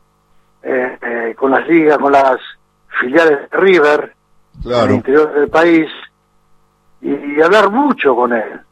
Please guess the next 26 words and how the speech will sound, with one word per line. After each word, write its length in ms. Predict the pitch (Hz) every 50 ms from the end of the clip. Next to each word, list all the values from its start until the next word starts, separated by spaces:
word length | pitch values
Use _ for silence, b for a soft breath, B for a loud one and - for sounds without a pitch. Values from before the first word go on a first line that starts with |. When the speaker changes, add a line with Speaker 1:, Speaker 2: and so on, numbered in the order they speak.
| _ _ _ _ _ _ _ _ _ _ _ _ _
Speaker 1:
conocerlo 520 | - 143 147 143 127 - - 202 196 185 156
como 200 | 156 156 151 131
persona. 720 | 123 143 135 - - 202 214 233 160 135 117 107 - - - _ _ _ _ _ _ _ _ _ _ _ _ _ _ _ _ -
Y 60 | 135
bueno, 320 | 143 139 151 156 139 135 127
creo 280 | - - 156 165 156
que 360 | 135 123 143 139 131 120 - _ _ _ _ _ _ _ _
Dios 260 | 120 120 160 170 160 147 143 -
me 60 | 143 151
homenajeó, 520 | 143 139 131 - - 139 123 110 98 - - _ _ _ _ _ _ _ _ _ _ _ _ _ _ _ _ _ _ _
porque 240 | - 131 131 131 127
conocí 360 | - 135 135 135 120 - 156
a 60 | 156
un 200 | 151 143 135 - -
tipo 220 | - 147 131 135
increíble, 840 | 131 123 120 - - 127 131 135 147 165 170 170 175 175 190 202 202 _ _ _ _ _ _ _ _ _ -
Speaker 2:
Ujú. 360 | 101 98 92 90 107 120 135
Speaker 1:
y 80 | 156 143
bueno, 260 | 139 147 147 139 131
si 280 | 113 - - - - -
bien 120 | 175 175
no 100 | 165 160 160
lo 100 | 151 -
pude 220 | 147 165 160 160
ver 180 | 151 165 160 151
jugar, 560 | - 151 156 165 180 180 196 208 208 202 _